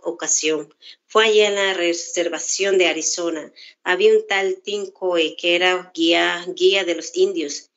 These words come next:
Era un joven misionero, se desorientó en el desierto y no lograba encontrar la salida.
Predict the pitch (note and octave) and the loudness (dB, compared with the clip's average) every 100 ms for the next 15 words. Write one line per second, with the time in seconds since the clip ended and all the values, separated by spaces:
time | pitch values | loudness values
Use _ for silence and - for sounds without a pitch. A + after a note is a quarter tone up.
0 | _ _ _ G#3 A3+ A3+ G3+ G#3 G3 G#3+ | _ _ _ 0 2 2 0 -2 0 2
1 | F#3+ - E3 F3 F3 D3 D3 - F3+ F3 | 0 0 0 2 2 0 -4 -4 0 0
2 | F3 - F#3 E3+ E3 - G#3 A3 G#3+ F#3+ | 0 0 2 2 0 -2 0 2 4 2
3 | D#3+ D3+ - F3+ F3 F3 E3+ - - - | 0 -4 -2 0 0 -4 -12 -14 -20 -16
4 | - F3+ G3+ G#3+ A3+ A3+ G3+ F3 F#3 G3+ | 0 2 4 2 2 2 2 2 0 0
5 | G#3+ F#3+ F3+ E3+ F3+ E3+ E3+ - D#3+ E3+ | 0 -2 -4 -4 -2 0 0 -2 0 2
6 | D#3 D3 | 0 -4